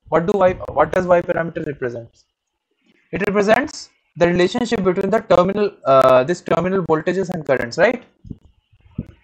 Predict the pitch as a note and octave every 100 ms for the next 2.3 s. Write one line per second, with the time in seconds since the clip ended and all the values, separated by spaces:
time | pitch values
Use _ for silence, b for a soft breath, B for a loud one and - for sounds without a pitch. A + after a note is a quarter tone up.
0 | - D3+ F#3 F3+ B2+ A#2 - _ _ -
1 | D#3 G#3+ G#3+ A#3 A#3 A3+ A3 E3 F3 F#3
2 | F3+ D#3 F3